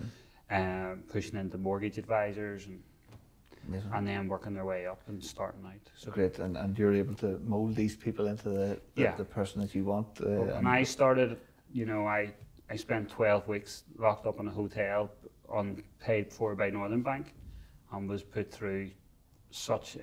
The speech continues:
Speaker 2: and such tra-, great training, role plays. I can still quote you those role plays today that we had to do them that often.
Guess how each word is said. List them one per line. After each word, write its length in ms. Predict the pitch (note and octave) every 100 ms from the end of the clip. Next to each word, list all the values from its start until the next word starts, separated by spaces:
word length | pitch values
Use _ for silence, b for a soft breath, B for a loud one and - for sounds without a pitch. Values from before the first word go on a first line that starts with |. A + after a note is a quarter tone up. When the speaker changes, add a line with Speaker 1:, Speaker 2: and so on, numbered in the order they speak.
| -
Speaker 2:
and 260 | G#2 G2+ - - - - - - - - -
such 400 | - A#2 - -
tra-, 300 | - G#2+ G#2
great 300 | - A#2 A2+
training, 580 | - A#2+ G#2+ G#2 G#2 G#2 - - - - b b -
role 220 | A#2 A2
plays. 320 | G#2+ A#2+ A2+
I 120 | A#2 A2
can 120 | A#2
still 360 | - A2+ A#2
quote 280 | A#2 C3+ B2+
you 60 | C3
those 240 | B2 A#2+
role 200 | B2 B2
plays 340 | B2 B2+ A#2+ -
today 400 | A2+ A2+ A2 A#2+
that 120 | A#2
we 120 | A#2+
had 260 | A#2+ A#2 A2+
to 60 | A#2+
do 60 |
them 140 | A2+ A#2
that 160 | A2
often. 340 | A2 A2+ -